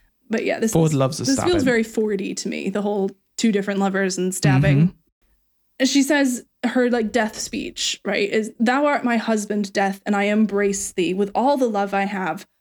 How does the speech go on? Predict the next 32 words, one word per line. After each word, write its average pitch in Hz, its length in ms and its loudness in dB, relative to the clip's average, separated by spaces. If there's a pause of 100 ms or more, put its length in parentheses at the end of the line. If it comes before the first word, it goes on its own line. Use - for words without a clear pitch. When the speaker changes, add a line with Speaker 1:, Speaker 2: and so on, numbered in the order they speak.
(140)
Speaker 1:
Forget 262 500 -2
the 240 80 0
stain 254 420 2
of 208 100 0
my 214 200 2
virg-, 226 420 0
uh, 220 240 0
my 233 240 0
unwitting 240 520 2
sin, 208 340 0
and 214 200 0
then 208 100 2
I 208 100 0
come 254 340 2
a 220 140 -2
crystal 277 500 -2
virgin 202 540 2
to 196 160 -2
thee." - 340 -8 (840)
Speaker 2:
Wow. - 220 -6 (220)
Speaker 1:
Mm-hmm. 196 360 2 (460)
Speaker 2:
Okay. 123 220 -2 (760)
Speaker 1:
Uh, 202 360 2
and 220 180 4
then 214 100 4
with 208 120 0
her 226 100 0
last 320 300 0
breath, 262 200 0
she 202 200 -4
forgives 254 440 0
Frank 254 440 -2